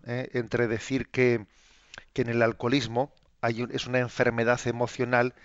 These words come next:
y existe, también se genera un vicio, ¿eh?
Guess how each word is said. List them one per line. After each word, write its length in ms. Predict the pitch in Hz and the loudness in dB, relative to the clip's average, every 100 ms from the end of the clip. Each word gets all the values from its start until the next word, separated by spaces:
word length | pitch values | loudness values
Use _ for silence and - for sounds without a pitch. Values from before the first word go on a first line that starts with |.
| - - - _ | -20 -20 -20 _
y 280 | 131 117 - | -2 -2 -2
existe, 960 | 117 104 - 139 - - 131 123 120 - _ _ | -4 -4 -2 -2 -2 4 4 6 2 -2 _ _
también 400 | - 117 113 127 | 0 0 2 0
se 200 | 113 123 | 0 -2
genera 420 | - 113 117 110 | -2 -2 0 0
un 160 | 104 110 | -2 -4
vicio, 460 | 123 120 - 90 - | -4 -4 -10 -12 -10
¿eh? 160 | 113 | -10